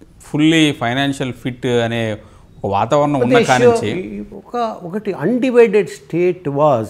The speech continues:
Speaker 2: uh, very strong financially and economically. Once it is divided, the greatest asset, uh, of Telangana is, uh, Hyderabad.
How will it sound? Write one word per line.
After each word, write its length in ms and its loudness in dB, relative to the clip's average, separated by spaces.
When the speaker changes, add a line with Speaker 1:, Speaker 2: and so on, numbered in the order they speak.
Speaker 2:
uh, 200 -8
very 280 0
strong 360 4
financially 920 -4
and 100 -6
economically. 840 -6
Once 120 0
it 100 -4
is 120 -2
divided, 520 0
the 100 -2
greatest 420 0
asset, 500 0
uh, 120 6
of 60 -2
Telangana 680 0
is, 100 -6
uh, 440 -6
Hyderabad. 640 0